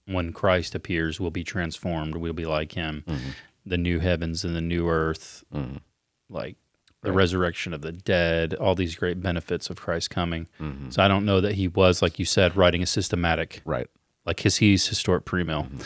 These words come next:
Speaker 1: He's not writing an historic premill eschatology,
Speaker 2: Right.
Speaker 1: which is, which is really, like I told you, I came in your office, I said, "I'm kinda surprised that this,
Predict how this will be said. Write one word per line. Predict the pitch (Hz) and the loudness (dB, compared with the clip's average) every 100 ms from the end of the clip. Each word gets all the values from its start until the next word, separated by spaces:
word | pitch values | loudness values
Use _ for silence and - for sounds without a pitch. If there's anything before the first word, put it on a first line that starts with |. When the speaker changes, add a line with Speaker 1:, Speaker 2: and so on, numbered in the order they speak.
| - - - | -12 -16 0
Speaker 1:
He's | 113 95 | 4 6
not | 101 90 | 6 6
writing | 90 87 87 | 8 6 6
an | 85 | 0
historic | 85 - 90 82 | -4 -2 -2 -2
premill | - 87 82 | -4 -4 -4
eschatology, | 82 - - 87 80 87 104 - | -4 -6 -6 -4 -2 -4 -10 -6
Speaker 2:
Right. | - | 4
Speaker 1:
which | 147 170 | 8 8
is, | 131 | 8
which | 151 151 | 6 6
is | 120 | 6
really, | 110 180 160 | 8 10 10
like | 131 139 | 8 8
I | |
told | 147 160 120 117 | 10 10 10 10
you, | 139 | 8
I | |
came | - 117 | 8 4
in | 101 | 6
your | 98 | 8
office, | 131 92 - | 8 6 2
I | |
said, | 90 92 90 - - - | 0 0 0 -6 -18 -16
"I'm | - | 2
kinda | 262 | 4
surprised | - 127 123 120 110 | 4 8 10 10 8
that | 113 95 | 4 4
this, | 127 135 - | 2 2 -2